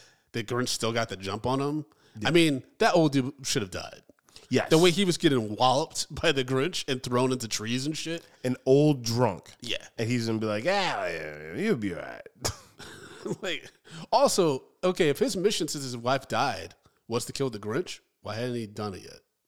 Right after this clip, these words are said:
Speaker 1: It's not like the Grinch is hiding. It's not
Speaker 2: Sure.
Speaker 1: like the Grinch only comes out, like, one week a year or some shit.
Speaker 2: You, he could have easily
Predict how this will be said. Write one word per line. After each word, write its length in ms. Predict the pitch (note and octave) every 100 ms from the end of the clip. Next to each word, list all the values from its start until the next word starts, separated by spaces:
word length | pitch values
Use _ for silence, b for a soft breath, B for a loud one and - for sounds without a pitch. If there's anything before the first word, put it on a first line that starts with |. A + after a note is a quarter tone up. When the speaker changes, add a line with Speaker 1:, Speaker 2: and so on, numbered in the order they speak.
| _ _ _ _ _ _ _ _ _ _ _ _ _ _ _ _ _ _ _ -
Speaker 1:
It's 120 | D#3
not 100 | A3
like 80 | A3+
the 80 |
Grinch 320 | C3+ B2 F3 B2
is 100 | -
hiding. 540 | - D#3+ B2 - -
It's 140 | - D3
not 60 |
Speaker 2:
Sure. 80 | F#3 C3
Speaker 1:
like 120 | - b b
the 100 | C3+
Grinch 200 | C3+ C#3+
only 100 | C#3+
comes 240 | B2 C3 B2+
out, 120 | C3
like, 160 | G#2+
one 300 | F#2+ G#2 B2
week 200 | A2 B2
a 40 | F#2+
year 300 | F#2 C3+ A2
or 40 |
some 180 | G2+ F#2+
shit. 300 | - F2+ G2 _ _ _
Speaker 2:
You, 460 | A#2+ C3+ D#3 D#3 - _ - E2 _ _ _ _ -
he 240 | A2 F3+
could 200 | E3 F#3
have 200 | D#3 B2+ -
easily 720 | D#3 D#3+ B2+ A#2 F#2+ E2+ E2